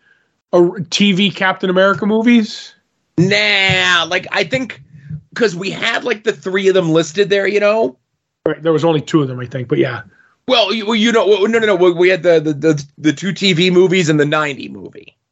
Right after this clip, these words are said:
Speaker 1: Oh, yeah, I got you, I got you, yeah.
Speaker 2: Right, right,
Speaker 1: And,
Speaker 2: and
Speaker 1: and
Speaker 2: then we
Speaker 1: we
Speaker 2: decided,
Speaker 1: struck
Speaker 2: like,
Speaker 1: gold.
Speaker 2: if we're, right, if we're gonna pick one,
Speaker 1: Right.
Speaker 2: like, let's pick just the nineties one, 'cause that has a little bit of a different reputation.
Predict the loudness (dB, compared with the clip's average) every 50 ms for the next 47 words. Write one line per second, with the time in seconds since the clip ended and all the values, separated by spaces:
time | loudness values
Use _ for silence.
0 | 0 2 2 4 4 2 0 0 0 0 0 0 0 -2 -6 -6 -6 -4 -4 -4
1 | -4 -6 -10 -8 -8 -8 -8 -8 -6 -2 0 0 0 0 0 0 0 0 0 2
2 | 2 2 2 2 0 -2 -4 -4 -4 -2 -2 0 0 0 -2 -2 -2 0 0 2
3 | 2 2 2 0 0 -2 -4 -2 0 0 0 -2 _ _ -10 -6 -2 0 0 0
4 | -2 -4 -6 -4 -2 -2 -2 0 -2 -2 -4 -4 -4 -4 -4 -4 -4 0 2 2
5 | 4 4 2 2 2 0 0 -2 -4 -4 -6 -6 _ _ _ _ _ _ _ _
6 | _ _ -2 -2 -2 -2 -2 0 0 2 2 0 -2 -4 -4 -2 -2 -2 -2 -6
7 | -10 -4 -2 -2 -2 -4 -6 -4 -2 -2 -2 0 -2 -2 0 0 0 -2 -2 -4
8 | -4 -4 -6 -6 -4 -2 -2 -2 0 0 -2 0 0 -2 0 2 0 0 0 -2
9 | -6 -6 -4 -2 0 0 0 0 -4 -6 -4 -6 -2 0 0 0 0 0 -2 -4
10 | -4 -4 -6 -6 -4 -4 -4 -4 -6 -8 -6 -4 -6 -6 -6 -10 -14 -16 -16